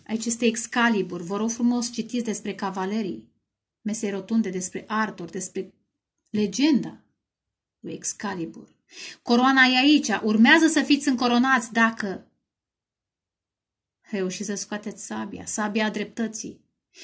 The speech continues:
Nu o ține oricine, pentru că nu oricine merită. Și e stânca, apropo de semn de pământ. Trebuie să ieșiți din zona de confort, să se spargă barierele, să vă eliberați de constrângeri de tradiții, de,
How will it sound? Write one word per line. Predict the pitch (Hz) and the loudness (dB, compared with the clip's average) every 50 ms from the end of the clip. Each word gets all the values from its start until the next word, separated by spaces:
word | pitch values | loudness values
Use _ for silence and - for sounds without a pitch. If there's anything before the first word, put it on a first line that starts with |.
| - - - - | -20 -18 -6 -2
Nu | 254 269 269 | -2 0 0
o | 269 247 | 0 -2
ține | 240 - 254 233 233 | 0 2 4 4 6
oricine, | 233 226 226 220 - - - - 240 226 196 175 165 | 6 4 2 0 -2 -6 -2 0 2 2 2 0 -2
pentru | - - 190 208 240 | -6 -8 -8 -8 -8
că | - - | -4 0
nu | 220 220 233 | 2 2 4
oricine | 226 226 - - 220 220 214 202 | 2 2 0 0 0 0 0 0
merită. | 202 202 214 233 240 226 175 165 156 - - 165 - - _ _ _ _ _ - - - - | 2 2 4 4 4 4 2 0 -4 -6 -10 -18 -18 -20 _ _ _ _ _ -20 -20 -16 -10
Și | - - 226 | -4 -2 -2
e | 196 | 0
stânca, | - - - - 262 269 294 302 269 220 202 185 | 0 -2 -2 4 6 8 10 10 8 6 2 -2
apropo | 180 - 196 180 - 208 | -4 -6 -8 -8 -8 -6
de | 196 202 | -6 -4
semn | 190 - - 196 190 | -4 -4 -4 -4 -4
de | 185 185 | -6 -6
pământ. | 185 - 185 175 180 180 170 165 165 165 - - - _ _ _ _ - - - - | -6 -8 -8 -6 -6 -6 -6 -6 -8 -10 -14 -20 -20 _ _ _ _ -20 -20 -20 -18
Trebuie | _ 214 208 226 | _ -4 -2 -2
să | 233 - | 0 2
ieșiți | 233 214 202 - 247 247 226 | 2 2 2 0 0 0 2
din | 262 254 | 4 2
zona | 233 262 240 254 247 | 2 4 2 2 2
de | 226 240 233 | 4 2 2
confort, | - - 233 226 226 - - 240 233 208 214 - | 2 2 4 4 4 2 0 -2 0 0 -2 -4
să | - 208 | -6 -4
se | 202 - 214 | -4 -2 -2
spargă | - - - - _ 254 254 262 262 254 220 175 165 185 | -2 -4 -6 -4 _ 4 4 6 6 4 2 -2 -4 -6
barierele, | 170 165 190 190 190 196 202 214 220 214 190 175 160 165 | -4 -2 -2 -2 -2 0 0 0 0 0 -2 -4 -6 -6
să | 165 - 196 | -6 -6 -6
vă | 165 208 208 | -4 -2 -2
eliberați | 202 190 196 196 170 180 208 208 208 233 254 254 233 233 202 | -2 -2 -2 -2 -2 -2 0 2 6 6 6 6 4 2 -4
de | 185 185 | -6 -6
constrângeri | 185 - 190 185 - - - 220 214 214 185 175 | -6 -6 -8 -8 -6 -2 0 0 0 0 -2 -4
de | 180 | -6
tradiții, | 170 175 - 185 175 170 180 214 202 - - - - - - - - - - - - _ _ | -8 -8 -6 -6 -6 -4 -2 -2 -4 -4 -6 -12 -14 -16 -16 -16 -16 -16 -16 -18 -20 _ _
de, | - 170 196 233 262 214 - - | -6 0 2 4 4 2 0 -4